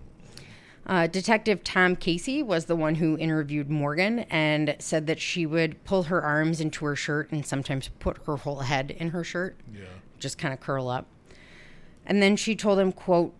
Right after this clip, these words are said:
Speaker 1: "It was weird. I felt no remorse. I thought I would.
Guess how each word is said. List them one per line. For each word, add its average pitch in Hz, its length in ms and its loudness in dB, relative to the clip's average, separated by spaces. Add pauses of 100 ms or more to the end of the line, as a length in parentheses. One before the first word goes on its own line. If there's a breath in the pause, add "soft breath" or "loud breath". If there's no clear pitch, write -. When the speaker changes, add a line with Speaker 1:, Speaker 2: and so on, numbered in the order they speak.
Speaker 1:
"It 190 80 0
was 175 240 0
weird. 160 420 2 (260)
I 180 100 2
felt 180 260 2
no 180 180 6
remorse. 175 640 0 (220)
I 185 80 2
thought 165 220 2
I 170 60 4
would. 156 380 0